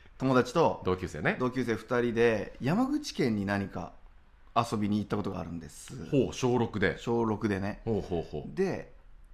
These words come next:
Speaker 1: 山口県を歩いてましたら、
Speaker 2: うん。
Speaker 1: プリントクラブなる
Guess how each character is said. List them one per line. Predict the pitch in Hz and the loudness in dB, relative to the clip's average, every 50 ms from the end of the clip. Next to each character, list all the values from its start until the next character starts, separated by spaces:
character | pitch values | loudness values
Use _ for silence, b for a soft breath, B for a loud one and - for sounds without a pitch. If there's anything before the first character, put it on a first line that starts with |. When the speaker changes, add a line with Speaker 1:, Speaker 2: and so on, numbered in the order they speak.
| - - - | -20 -12 -6
Speaker 1:
山 | - 139 151 160 | -2 -2 0 2
口 | 160 160 - | 0 0 0
県 | - 131 104 92 87 | 0 -2 0 0 0
を | 85 98 | 0 2
歩 | 123 127 139 | 2 4 4
い | 120 | 2
て | - 95 | 2 -2
ま | 92 90 | -4 -6
し | - - | -8 -6
た | - 87 | -4 -2
ら、 | 90 101 110 101 95 | 2 4 4 6 6
Speaker 2:
う | 110 | 4
ん。 | 113 95 80 69 - - - - - - - - | 4 2 0 -4 -8 -14 -20 -20 -20 -20 -20 -10
Speaker 1:
プ | - - 131 151 | -4 -2 0 2
リ | 175 180 175 | 4 4 4
ン | 170 170 | 4 2
ト | 143 - 156 139 | 2 0 -2 -2
ク | 135 - 160 156 | -4 -4 -2 0
ラ | 143 117 98 | 2 2 2
ブ | 90 85 104 110 104 | 2 0 0 0 2
な | 98 101 104 101 | 2 2 2 2
る | 98 95 95 101 - | 2 0 0 -2 -4